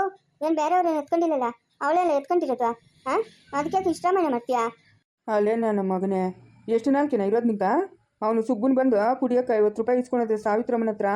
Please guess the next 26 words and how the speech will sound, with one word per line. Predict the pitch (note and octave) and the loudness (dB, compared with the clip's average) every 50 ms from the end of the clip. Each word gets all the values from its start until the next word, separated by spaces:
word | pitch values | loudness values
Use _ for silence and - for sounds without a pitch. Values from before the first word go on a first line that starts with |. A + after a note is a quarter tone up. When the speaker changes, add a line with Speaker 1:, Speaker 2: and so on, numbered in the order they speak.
| A3+ C4 C#4 - - _ _ - - - G#3+ | 0 -2 -4 -6 -10 _ _ -12 -6 -4 -2
Speaker 2:
ಅಮ್ಮನು | A3+ A#3+ B3 C4 | 0 2 2 2
ಮಗನು | C4 B3 A#3+ A#3+ A#3 A#3 A#3 | 2 2 2 2 0 0 2
ಸೇರ್ಕೊಂಡು | B3 A#3 A3+ A#3 C4 B3+ B3 A3+ A3+ A#3 B3+ D4+ D4+ - - _ _ _ _ - | 0 0 0 0 0 2 2 2 2 2 2 0 -2 -4 -8 _ _ _ _ -6
ಏನ್ | A3 A3+ B3 B3+ C4 C#4 D4 D4 | -2 0 2 2 2 2 2 2
ಹಂಗೆ | C4+ B3+ C4 C4+ C4+ C4 C#4 C#4+ | 2 2 4 4 4 4 2 2
ಗೋಳೈಕೊಂಡಿದ್ದೀರ | A#3+ B3 C4 C4+ D4 D4 D4 D4 C4 B3+ B3 G#3+ A#3+ A3+ | 2 2 2 4 4 2 2 2 0 0 2 0 0 0
ಆ | G#3+ A3 | 0 0
ಹುಡ್ಗಿನ. | A3 G#3 A#3 B3+ B3+ A3 G3+ - - - _ _ _ _ _ _ - - - - A3 | 0 0 0 2 2 2 0 -4 -8 -20 _ _ _ _ _ _ -20 -16 -6 -2 0
ಅಲ್ಕ | A3+ A#3 B3 D4+ E4 F4 D4+ | 0 0 2 2 2 4 4
ಆ | B3 B3 B3 | 4 4 4
ಅಮ್ಮನು | B3 B3+ C4 D4+ | 4 4 4 4
ನಮ್ಮ | D4 B3+ A3 A3+ A#3+ | 4 2 2 2 0
ಮನೆ | A#3+ A#3+ A#3 | 0 0 2
ಮಗಳಲ್ಲ, | A3+ G#3+ G#3 F3+ F3+ G3 F3+ G3+ E4 G4+ E4 A3 - - - _ - - _ - | 2 2 2 2 2 2 0 0 2 0 -2 -4 -6 -10 -20 _ -20 -16 _ -2
ನೀನ್ | A#3+ B3 B3 | 2 2 2
ಎಲ್ರು | A#3+ A#3+ B3 A#3+ | 2 2 2 0
ಮಾತ್ರ | A#3 A3 A3 C4 C4 B3+ A#3 | 0 0 0 2 2 2 2
ಈ | G#3+ G#3 | 2 2
ಮನೆಯವಳು. | G3+ G3 F#3 F3 D#3+ A#2 - - - _ _ _ _ _ _ _ _ _ _ _ _ _ _ _ _ - | 0 2 2 2 2 0 -2 -6 -14 _ _ _ _ _ _ _ _ _ _ _ _ _ _ _ _ 0
ಸಾವಿತ್ರಮ್ಮನ | C4+ C4+ D4 D#4 D#4+ D4+ C#4+ C#4+ C#4+ | 2 2 2 4 2 4 4 4 4
ಯಾರು? | C#4+ D4 D#4+ F#4+ F#4 - - _ - - _ - - _ - | 4 4 2 2 0 -6 -14 _ -20 -20 _ -20 -16 _ -2
ಯಾರ | A3+ A#3+ C4+ C4 A#3+ B3 | 2 2 2 2 2 2
ಸಾವಿತ್ರಮ್ಮನು? | A#3 B3+ B3 B3+ A3+ G#3+ G3+ G3 A#3+ D#4 F#4 F4+ - - - - - - - - F#3+ | 0 0 0 0 0 0 2 2 2 2 0 0 -4 -12 -20 -20 -20 -16 -10 -6 -2
ಮಾತಾಡ. | A3+ C#4+ D#4 D4+ C4 G#3 A3 C4+ F4+ G4 F#4+ F#4+ - - - - - - - - _ _ _ - - - - _ _ - | 0 2 2 2 2 2 2 2 2 2 0 -2 -8 -16 -20 -20 -20 -20 -20 -20 _ _ _ -20 -20 -20 -20 _ _ -2
ಎಲ್ಲ | A3 B3 | 0 2
ನೋಡ್ಕೊಳ್ಳಿ | C#4 C#4+ C#4 C#4+ B3+ A#3 | 2 2 2 0 0 0